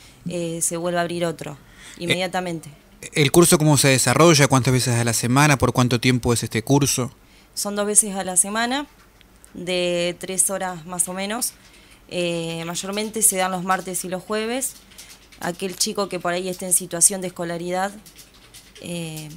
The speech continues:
Speaker 1: se le da, digamos, herramientas para que pueda tener continuidad, por ahí trabajos prácticos, pero lo ideal es que sea más presencial
Speaker 2: Ujú.
Speaker 1: que,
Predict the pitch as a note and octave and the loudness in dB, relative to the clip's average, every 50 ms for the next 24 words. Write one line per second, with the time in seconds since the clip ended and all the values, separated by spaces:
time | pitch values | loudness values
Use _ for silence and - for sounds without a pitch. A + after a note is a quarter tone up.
0 | G3+ A3+ G#3+ - - F3+ F3 E3 F3 E3+ F3+ F3+ F3+ F#3 F3+ F3 F3 E3+ F3 F3 | -18 -16 -6 -4 -4 -2 -2 -2 -2 -2 0 0 0 -2 -2 -4 -4 -6 -4 -2
1 | F3 - E3 E3 E3 E3 F3 F3+ F3+ F3+ F3 F#3 F3 F3 - E3 D#3+ D#3+ D3+ - | -2 -2 -2 -4 -6 -8 -6 -6 -8 -6 -6 -6 -8 -6 -8 -8 -8 -8 -10 -10
2 | - E3 D#3+ D#3+ D#3+ D#3+ D#3+ - - F#3 F3+ F3 - F3 E3+ F3 F3 E3+ F3+ E3+ | -12 -12 -12 -10 -12 -14 -16 -8 -4 -2 -2 -2 -2 -6 -8 -8 -8 -8 -8 -8
3 | D#3+ E3+ E3+ E3+ E3+ F3 F#3 G3 G3 F#3+ F3 - E3+ F3 F3 E3+ F3 E3+ F3 F3 | -8 -8 -8 -6 -4 0 2 4 4 2 2 -2 -4 -4 -4 -4 -2 -4 -4 -4
4 | - F3+ F3 - - F#3+ F#3+ F#3+ F#3+ F3+ F#3+ G#3 G#3 - A#3 A#3 A#3 - - - | -6 -8 -10 -8 -4 -2 -2 0 -2 -2 -6 -10 -8 -6 -8 -6 -6 -8 -10 -14
5 | - - - - - - - F3+ E3+ F3 F3 F3+ F3+ F3+ F3+ F#3 F#3+ G3 G#3 G#3 | -18 -20 -20 -20 -20 -8 -6 -4 -2 -2 -2 -2 -2 -2 -2 -2 -2 -2 -4 -8
6 | - F3+ E3+ - F3 E3+ F3+ F3+ F3 - F3 F3 E3+ - - E3 D#3+ E3 - - | -6 -6 -4 -4 -4 -4 -6 -6 -6 -6 -8 -6 -6 -4 -4 -4 -4 -2 -2 -2
7 | F3+ F3+ F3 F3 F3+ F3 E3+ F3 _ _ - B2+ B2+ A#2 G#2+ A2+ A2+ G#2+ - - | 0 0 -2 -2 -2 -6 -10 -16 _ _ -12 -10 -8 -8 -8 -8 -10 -10 -12 -16
8 | - - E3+ E3 D#3+ D#3+ D#3+ D#3 D3+ D3+ D3 | -16 -12 -12 -10 -10 -10 -12 -12 -14 -14 -16